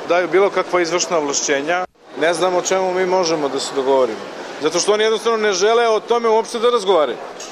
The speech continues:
Za njih je ta tema apsolutno neprihvatljiva, za nas su neprihvatljive neke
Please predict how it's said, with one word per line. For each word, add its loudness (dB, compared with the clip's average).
Za -2
njih -2
je -2
ta 0
tema 0
apsolutno 0
neprihvatljiva, 0
za -2
nas 0
su -8
neprihvatljive -4
neke -10